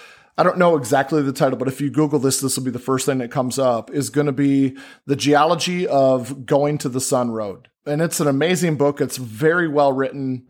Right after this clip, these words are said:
Diagrams are amazing. It's that, that's my top recommendation by far.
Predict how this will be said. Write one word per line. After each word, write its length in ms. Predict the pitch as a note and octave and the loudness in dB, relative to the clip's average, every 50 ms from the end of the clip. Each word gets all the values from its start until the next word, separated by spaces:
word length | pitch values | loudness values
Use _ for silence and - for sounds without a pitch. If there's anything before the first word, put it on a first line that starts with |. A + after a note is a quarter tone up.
| _ - B2+ | _ -10 -4
Diagrams 640 | - D3+ C#3 D#3+ D#3+ C#3+ C3 D#3 D3+ D3 D3 - C#3 | 0 2 4 4 2 2 2 2 2 2 0 0 0
are 140 | C3+ C3 B2+ | 0 0 0
amazing. 800 | B2+ C3 C3+ C#3 C#3 A#2 B2 C3 B2+ B2+ B2 A#2+ A#2+ A#2+ A#2+ - | -2 -2 -2 -2 -2 0 -2 -2 -2 -2 -4 -4 -4 -6 -6 -6
It's 340 | C3 B2+ - - - - - | -6 -6 -6 -8 -10 -8 -6
that, 280 | - C4 A#2 G#3+ - - | -4 -2 0 0 0 0
that's 220 | - - - - C#3 | 0 0 0 0 0
my 180 | B2+ A2+ G#2 - _ _ | 0 0 0 -4 _ _
top 300 | - - F3 B2+ C3 - | -2 -2 0 0 -2 -2
recommendation 720 | B2 A2+ - - A#2 A2 G#2+ A2 G#2+ - - G2 G2+ G2 F#2+ _ | -4 -6 -6 -6 -8 -8 -6 -6 -6 -8 -10 -10 -12 -16 -16 _
by 100 | - G2+ | -10 -10
far. 320 | F#2+ - G#2+ G2 F#2 F2 | -10 -8 -10 -10 -10 -10